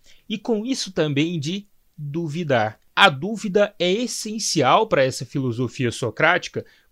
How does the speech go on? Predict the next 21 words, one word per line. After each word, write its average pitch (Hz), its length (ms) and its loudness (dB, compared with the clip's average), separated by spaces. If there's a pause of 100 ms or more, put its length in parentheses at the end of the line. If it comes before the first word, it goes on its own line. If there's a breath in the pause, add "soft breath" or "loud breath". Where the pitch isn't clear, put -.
porque 160 240 0
é 165 240 4
ela 196 320 4
que - 160 -10
coloca 170 720 2
o 156 120 -2
indivíduo 160 600 -6
no 180 140 -4
caminho 196 480 -2
certo 156 420 0
para 147 220 2
descobrir 147 640 -2
a 240 60 8
verdade, 135 640 0
descobrir 135 560 -10
o - 20 -12
que 190 140 -6
as 156 160 -6
coisas 127 400 -4
realmente 135 580 2
são, 208 340 2